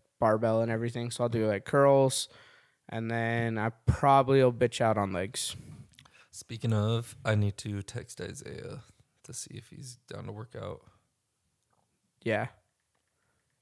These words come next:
Speaker 1: What are you gonna work out today?
Speaker 2: Um, today, if he wants to work out, we're doing squat. That's for damn sure. I mean, we need a good squat day. And guess what? Hot yoga at Hive Hot Yoga is free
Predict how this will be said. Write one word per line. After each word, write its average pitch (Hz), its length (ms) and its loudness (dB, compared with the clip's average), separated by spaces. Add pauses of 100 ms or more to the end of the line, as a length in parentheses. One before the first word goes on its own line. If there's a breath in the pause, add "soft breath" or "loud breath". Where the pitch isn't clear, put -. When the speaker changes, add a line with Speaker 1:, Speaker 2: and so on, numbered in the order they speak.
(480)
Speaker 1:
What 139 460 4
are 120 160 0
you 117 220 0
gonna 139 200 -2
work 95 220 -6
out - 200 -12
today? - 260 -10 (1040 loud breath)
Speaker 2:
Um, 147 580 -2
today, 147 640 -4 (1300 loud breath)
if - 200 -6
he 123 60 -4
wants 117 180 -2
to 123 40 -6
work 113 180 -2
out, 123 180 2
we're 110 80 0
doing 104 200 2
squat. - 420 0
That's 104 160 0
for - 100 -10
damn 123 220 -4
sure. 110 320 -6 (120)
I - 40 -4
mean, 101 200 -4
we 104 100 -6
need 92 180 -8
a - 40 -12
good - 220 -12
squat - 320 -8
day. - 180 -8
And 110 160 2
guess 117 260 2
what? 120 200 2
Hot 110 180 0
yoga 113 540 0 (480)
at - 180 -6
Hive 123 360 -2
Hot 139 220 -2
Yoga 160 440 0 (100)
is 107 220 2
free 156 380 -2